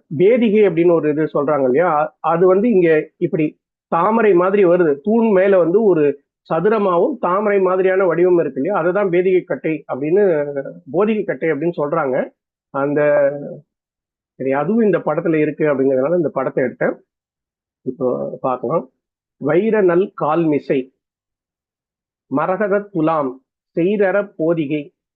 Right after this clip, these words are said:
கிடத்தி சித்திரம் உயிர் பெற குற்றிய உம்பர் நாட்டவர் அயிர் உற இமைப்பன அளவு இல் கோடியே. இப்ப வந்து உள்ள கோட்டைக்குள்ள போறோம். அங்க வந்து என்ன இருக்கு அப்படின்னா, வைர நல் கால் மிசை,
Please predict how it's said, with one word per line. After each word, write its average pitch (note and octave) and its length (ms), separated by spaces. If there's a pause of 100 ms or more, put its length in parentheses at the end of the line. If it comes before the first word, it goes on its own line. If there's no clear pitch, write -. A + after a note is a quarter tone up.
(160)
கிடத்தி E3+ 600
சித்திரம் A#3 540
உயிர் F#3 240
பெற G#3 260
குற்றிய D3+ 680
உம்பர் G#3 440
நாட்டவர் F3 600
அயிர் F3 300
உற F#3+ 280
இமைப்பன E3+ 600
அளவு F#3 400 (460)
இல் G3 260
கோடியே. C#3+ 420 (760)
இப்ப B2 140
வந்து E3+ 200 (760)
உள்ள E3+ 240 (440)
கோட்டைக்குள்ள E3+ 600
போறோம். E3 440
அங்க C#3+ 220
வந்து D3+ 180
என்ன F#3 300
இருக்கு F3 240
அப்படின்னா, D3+ 280 (500)
வைர G#3 340
நல் G3 260
கால் E3 300
மிசை, D3+ 300